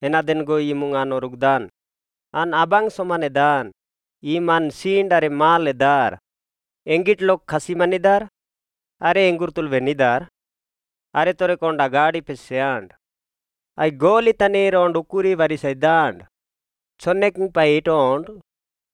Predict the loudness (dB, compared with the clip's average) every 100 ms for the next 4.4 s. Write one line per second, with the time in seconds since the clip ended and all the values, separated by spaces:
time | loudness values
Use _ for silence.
0 | _ _ -2 -2 0 0 0 -2 -4 -2
1 | -2 -4 0 0 0 -4 _ _ _ -4
2 | -2 -2 -4 -10 _ _ _ _ _ _
3 | _ -12 -8 -8 -4 2 4 4 4 2
4 | 2 0 0 0